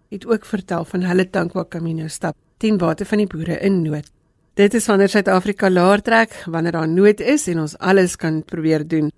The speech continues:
om te help om die nood te verlig. Jy kan vir my e-pos met kommentaar of as jy 'n geloofstorie met ons wil deel,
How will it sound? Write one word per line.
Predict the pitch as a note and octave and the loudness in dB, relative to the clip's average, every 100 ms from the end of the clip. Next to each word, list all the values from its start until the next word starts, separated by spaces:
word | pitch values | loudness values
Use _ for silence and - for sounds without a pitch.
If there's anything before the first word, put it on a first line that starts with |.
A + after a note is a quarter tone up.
| _ _ | _ _
om | G#3+ G3+ | -4 -2
te | G3+ | -2
help | E3+ E3 E3+ | -2 -4 -6
om | G#3+ | -2
die | G3 | 2
nood | F3+ E3 | 4 2
te | E3 | -2
verlig. | D#3 E3+ D#3+ D#3 - - _ _ _ | -6 -6 -6 -6 -10 -20 _ _ _
Jy | A#3 | -2
kan | A#3 | 2
vir | D#4 | 4
my | D#4+ B3+ | 4 4
e-pos | C#4 E4 B3+ | 2 2 2
met | A#3 | -2
kommentaar | A3+ B3 A#3 C4 B3+ | 0 0 2 2 2
of | - F#3+ | 0 -2
as | C#3 - | -4 0
jy | F#3 | -2
'n | |
geloofstorie | F#3 F3+ E3 - G#3 A3+ | 0 -2 -2 2 2 4
met | A3+ | 0
ons | G3+ G#3 | 0 -4
wil | - A3 | -2 -2
deel, | G#3 C4+ F4+ | 2 2 2